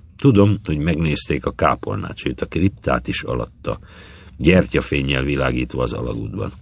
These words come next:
Ahelyett, hogy mint minden normális ember szép nyugodtan ültek volna és szép csöndben emésztettek volna az étkezés után. Azt hiszem, Baker mindent gondosan megmutatott nekik.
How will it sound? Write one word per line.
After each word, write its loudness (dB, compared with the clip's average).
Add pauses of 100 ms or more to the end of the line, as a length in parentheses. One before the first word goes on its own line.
(680)
Ahelyett, 6
hogy 0 (280)
mint -4
minden 4
normális -2
ember -4
szép -2
nyugodtan -6
ültek -6
volna -4
és -8
szép -2
csöndben -8
emésztettek -8
volna -4
az -8
étkezés -8
után. -10 (920)
Azt 2
hiszem, 4
Baker 4
mindent 2
gondosan -6
megmutatott -8
nekik. -12